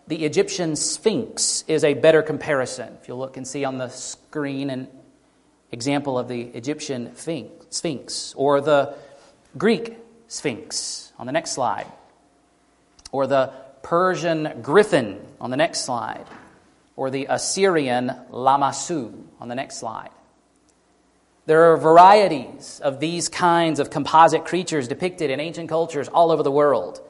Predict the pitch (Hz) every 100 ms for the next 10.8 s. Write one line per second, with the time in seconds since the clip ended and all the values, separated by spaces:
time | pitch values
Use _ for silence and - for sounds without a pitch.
0 | - _ 135 135 135 139 170 - 131 175
1 | 175 139 123 123 127 147 139 123 139 139
2 | 123 - - - - _ _ _ _ _
3 | _ _ - 147 170 143 151 139 156 226
4 | 214 165 135 123 - 151 143 151 175 139
5 | 123 131 139 143 175 220 214 165 143 170
6 | 208 - 139 110 185 - - - _ _
7 | - 170 160 170 - 214 180 147 - 165
8 | 170 196 202 185 156 156 151 170 214 208
9 | 139 160 - 165 180 170 180 175 160 -
10 | 190 185 165 139 98 - -